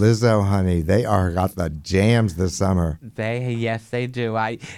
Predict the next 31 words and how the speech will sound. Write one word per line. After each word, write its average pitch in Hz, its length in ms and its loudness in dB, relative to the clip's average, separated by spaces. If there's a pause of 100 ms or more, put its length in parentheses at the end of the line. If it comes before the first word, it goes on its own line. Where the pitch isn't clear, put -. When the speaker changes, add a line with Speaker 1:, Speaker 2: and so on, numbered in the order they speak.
Speaker 2:
now, 127 240 -4
what 131 320 -4
a 123 80 -2
lot, 123 400 -4
I've 127 160 -6
read 135 200 -2
a 131 40 -4
lot 123 200 -4
of 117 60 -12
people 123 220 -10
talking 113 240 -6
about 110 240 -4
Beyonce, 104 600 -4
that 98 180 -4
it's 98 260 -10
not, 104 380 -4 (400)
it's 123 180 -6
not 120 200 -6
really 113 260 -2
the 107 160 -4
dance, 113 540 -6
dance, 110 880 -8 (100)
um, 95 400 -4
hard-hitting 110 920 -6 (960)
numbers 98 580 6
Speaker 1:
Oh, 92 40 0
Speaker 2:
like 92 160 2
it 92 100 4
Speaker 1:
no. 95 640 6
Speaker 2:
was. - 100 -8
Speaker 1:
It's 95 340 0